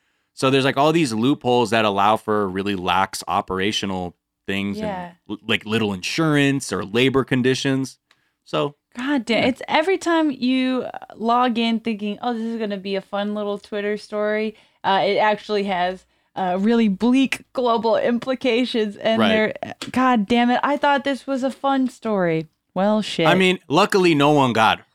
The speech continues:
Speaker 1: hurt, you
Speaker 2: That's
Speaker 1: know?
Speaker 2: good.
Speaker 1: So there's that. But at the end of the day,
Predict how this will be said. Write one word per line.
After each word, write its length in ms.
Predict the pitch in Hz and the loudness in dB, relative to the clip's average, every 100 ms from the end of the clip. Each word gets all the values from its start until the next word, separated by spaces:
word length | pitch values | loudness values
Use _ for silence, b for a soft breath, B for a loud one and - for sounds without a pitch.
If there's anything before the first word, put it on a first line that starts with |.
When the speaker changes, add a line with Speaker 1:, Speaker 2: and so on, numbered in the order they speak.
| _ | _
Speaker 1:
hurt, 420 | 120 90 - - - _ _ _ _ _ _ _ - | -2 -2 -4 -16 -18 _ _ _ _ _ _ _ -4
you 100 | 202 | 0
Speaker 2:
That's 100 | 208 | 2
Speaker 1:
know? 200 | 208 - | 0 -2
Speaker 2:
good. 240 | 180 180 | -2 -2
Speaker 1:
So 200 | 165 113 | 2 2
there's 320 | 107 120 104 80 | 4 4 2 -4
that. 500 | 87 104 104 90 - 98 | -2 2 4 2 -2 0
But 180 | 120 | 2
at 120 | 120 120 | 2 0
the 80 | |
end 160 | 117 120 | 0 0
of 60 | 101 | -2
the 100 | 95 | 0
day, 500 | 110 110 95 90 | 0 2 2 -2